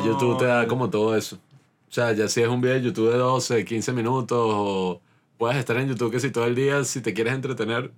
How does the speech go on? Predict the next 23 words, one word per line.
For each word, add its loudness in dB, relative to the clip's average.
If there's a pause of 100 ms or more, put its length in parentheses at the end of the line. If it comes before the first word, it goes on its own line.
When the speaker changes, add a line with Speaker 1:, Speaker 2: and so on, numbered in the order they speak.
(320)
Speaker 1:
y -4
puedes 0
conseguir 0
entretenimiento -2
así -2
de 2
todo 0
tipo, -2
pues. -8 (180)
Speaker 2:
YouTube 0
es -4
para -2
pasar -2
el -6
rato. -6 (1080)
Speaker 1:
Sí, -4 (360)
y 0
he 0
visto -2
varios 0
análisis -2
interesantes, -2
Speaker 2:
Sí, -16